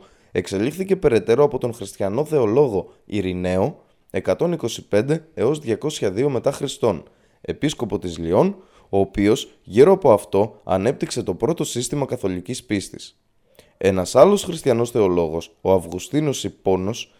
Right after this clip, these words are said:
τριακόσια τριάντα τέσσερα έως τετρακόσια τριάντα μετά Χριστόν, ανέπτυξε τα δόγματα της πτώσης, του προπατορικού αμαρτήματος και του απόλυτου προορισμού, υποστηρίζοντας ότι ο άνθρωπος κληρονομεί την αμαρτία της πτώσης του Αδάμ από τη χάρη του Θεού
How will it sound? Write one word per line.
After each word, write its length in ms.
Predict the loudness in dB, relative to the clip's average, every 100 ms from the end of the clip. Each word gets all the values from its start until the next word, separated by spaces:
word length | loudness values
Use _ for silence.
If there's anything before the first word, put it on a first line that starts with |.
| _ _
τριακόσια 520 | -2 -2 -2 -4 -6
τριάντα 340 | 0 0 0
τέσσερα 320 | -2 -4 -2 -2
έως 200 | -2 -4
τετρακόσια 640 | -6 -6 -6 -8 -6 -4
τριάντα 380 | 4 6 6 0
μετά 240 | -2 -6
Χριστόν, 480 | -8 -14 -8 -6 -8 _ _ _ _
ανέπτυξε 600 | -4 0 0 -2 -8 0
τα 140 | 2
δόγματα 440 | 2 2 2 0 -6
της 180 | -10
πτώσης, 560 | -16 -2 -2 0 -6 -8 _ _ -12
του 100 | -4
προπατορικού 600 | -2 0 0 -2 2 2
αμαρτήματος 840 | 2 0 -2 -4 -2 -2 -6 -8 _ _
και 140 | -4
του 180 | 2 4
απόλυτου 480 | 4 2 0 -2 -6
προορισμού, 640 | 0 2 2 -2 -2 -2 -6 _ _
υποστηρίζοντας 920 | -10 -4 -4 -2 -2 -2 -2 0 0 -2 _
ότι 260 | -8 -4 2
ο 80 | 2
άνθρωπος 380 | 2 -2 -6 -4
κληρονομεί 480 | -2 0 -2 -4
την 160 | -2 -2
αμαρτία 400 | 0 0 0 -2
της 180 | -2 -14
πτώσης 440 | _ -4 -4 -8
του 120 | -2
Αδάμ 300 | -2 0 0
από 180 | -2 -6
τη 100 | -10
χάρη 260 | 0 2 2
του 140 | -6
Θεού 440 | -6 -2 -2 -4